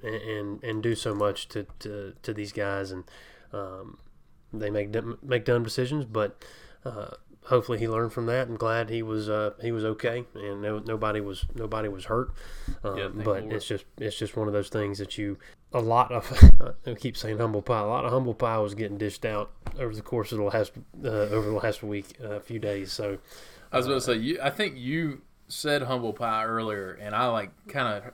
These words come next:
Speaker 2: halfway heard it, and subconsciously I said humble pie, and now we're saying humble pie again. So,
Speaker 1: so apparently that's what we're gonna roll with
Speaker 2: Mul-,
Speaker 1: today
Speaker 2: mul-,
Speaker 1: because,
Speaker 2: mul-, multiple servings.
Speaker 1: because we
Speaker 2: Yeah.
Speaker 1: got served, we got served multiple, uh, servings, uh, over the weekend, uh, for sure.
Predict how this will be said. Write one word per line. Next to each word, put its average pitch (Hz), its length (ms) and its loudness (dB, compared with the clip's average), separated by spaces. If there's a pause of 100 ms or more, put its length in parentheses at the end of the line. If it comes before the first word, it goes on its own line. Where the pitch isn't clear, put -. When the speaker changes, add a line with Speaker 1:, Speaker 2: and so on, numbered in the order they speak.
(120)
Speaker 2:
halfway 123 420 -4
heard 120 220 0
it, 117 160 -4
and 104 120 -14
subconsciously 113 760 -6
I 117 140 -2
said 123 240 0
humble 113 220 -6
pie, 113 300 0
and 107 80 -8
now 110 140 -4
we're 101 140 -8
saying 107 200 -10
humble 98 220 -12 (100)
pie 90 180 -6
again. 95 280 -16
So, 92 240 -14 (140)
Speaker 1:
so 110 200 -6 (140)
apparently 120 400 -2
that's 104 220 -6
what 104 80 -10
we're 98 100 -8
gonna 101 140 -6
roll 98 200 -4
with 98 120 -6
Speaker 2:
Mul-, 113 160 -4
Speaker 1:
today 98 120 -4
Speaker 2:
mul-, 123 200 -2
Speaker 1:
because, 104 120 -4
Speaker 2:
mul-, 117 280 -4
multiple 113 360 -8
servings. 101 380 -8
Speaker 1:
because 123 220 2
we 190 80 6
Speaker 2:
Yeah. 202 120 4
Speaker 1:
got 165 80 2
served, 151 400 6
we 143 100 -2
got 147 140 0
served 131 240 -2
multiple, 113 520 -4 (100)
uh, 113 160 -2
servings, 104 640 -4
uh, - 80 -10
over 107 200 -6
the 101 80 -10
weekend, 95 500 -8
uh, 104 160 -8
for 101 160 -10
sure. 98 360 -6